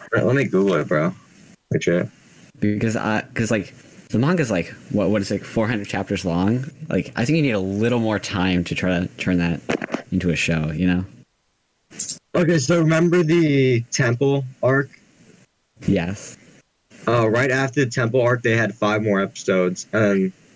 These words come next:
Speaker 1: that's how long it was. So they, they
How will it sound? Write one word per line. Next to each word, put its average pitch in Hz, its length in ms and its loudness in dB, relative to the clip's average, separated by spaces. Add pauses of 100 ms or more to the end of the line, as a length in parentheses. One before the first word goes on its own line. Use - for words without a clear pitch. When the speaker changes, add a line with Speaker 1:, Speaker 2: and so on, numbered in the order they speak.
(1000)
Speaker 1:
that's 101 180 -2
how 101 80 0
long 92 240 0
it 87 60 0
was. 90 320 -2 (2500)
So 107 480 4
they, 107 180 2
they 117 280 0